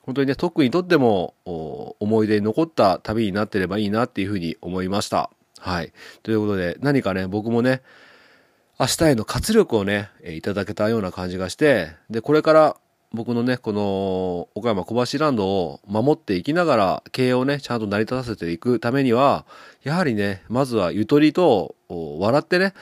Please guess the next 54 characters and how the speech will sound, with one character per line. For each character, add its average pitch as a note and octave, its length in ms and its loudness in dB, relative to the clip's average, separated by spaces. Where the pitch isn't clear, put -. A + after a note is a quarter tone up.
え - 360 -20
ー、 - 140 -20
仕 - 180 -6
事 A2 220 0
を G#2+ 60 2
し - 80 -8
て G#2+ 120 0
い G#2 60 -2
く A2 180 -2
っ - 40 0
て - 160 -6
い F2+ 40 -2
う - 40 -2
こ F#2+ 80 -4
と F#2 80 -4
が F2+ 100 -2
ね、 F2 160 -6
非 G#2+ 100 -10
常 C#3 200 4
に C3+ 160 2
重 B2 160 2
要 C#3 160 4
だ C#3 100 4
な C#3+ 120 2
っ - 20 -4
て A#2 100 -4
い - 40 0
う - 20 -4
ふ F2+ 40 -6
う F2 40 -8
に E2 60 -8
ね、 F2+ 200 -6
改 A2+ 320 -2
め A2+ 100 0
て C#3+ 320 2
認 G2+ 180 -6
識 G2+ 220 -6
さ G2 140 -8
せ G2 80 -10
て C#3 140 2
い A2 60 0
た G2 80 -2
だ F#2+ 40 -4
き F#2+ 60 -6
ま G#2+ 80 0
し - 80 -8
た。 F#2 200 -2
も C3 120 0
う A2 60 4
今 C3+ 160 4
ま E3+ 100 2
で D3+ 60 2
は G2+ 120 4
ね、 G2+ 240 -2